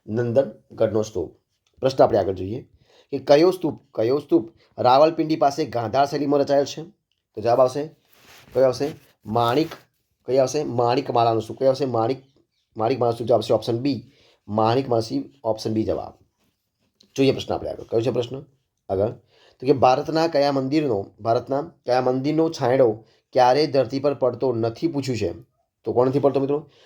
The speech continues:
તો ભુવનેશ્વરનું જે મંદિર છે એ ભુવનેશ્વર મંદિરમાં ક્યારે એનો છાંયડો ધરતી પર નથી પડતો? જવાબ આવશે ઓપ્શન એ જવાબ. તો મિત્રો અહીંયા આપણે જે પચાસ પ્રશ્નોનો વીડિયો છે આપણે સંપૂર્ણપણે આપણે પૂરો કરીએ છીએ.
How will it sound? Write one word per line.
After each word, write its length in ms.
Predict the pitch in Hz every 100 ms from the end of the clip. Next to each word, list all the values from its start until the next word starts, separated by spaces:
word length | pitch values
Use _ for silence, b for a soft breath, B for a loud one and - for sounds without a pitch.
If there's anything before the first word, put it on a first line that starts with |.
| b -
તો 100 | 110
ભુવનેશ્વરનું 440 | 107 131 135 143
જે 60 | 127
મંદિર 260 | 123 135
છે 120 | 139 139
એ 120 | 117
ભુવનેશ્વર 380 | 113 120 117 117
મંદિરમાં 460 | 113 127 113 101
ક્યારે 320 | 123 113 127
એનો 120 | 135 127
છાંયડો 300 | 120 120 110 - b b -
ધરતી 160 | 113
પર 100 | 120
નથી 140 | 113 120
પડતો? 140 | 135
જવાબ 120 | 113
આવશે 200 | 110 -
ઓપ્શન 320 | 104 - 120 143 - _ _ _
એ 100 | 113
જવાબ. 280 | 107 92 90
તો 100 | 127
મિત્રો 180 | 127 131
અહીંયા 220 | 123 123
આપણે 140 | 120 117
જે 200 | 107 113
પચાસ 260 | 107 123
પ્રશ્નોનો 280 | 123 120 120
વીડિયો 200 | 113 127
છે 100 | 120
આપણે 160 | 107 110
સંપૂર્ણપણે 380 | 110 107 107 107
આપણે 180 | 110
પૂરો 240 | 101 - 113
કરીએ 180 | 123 120
છીએ. 260 | 135 131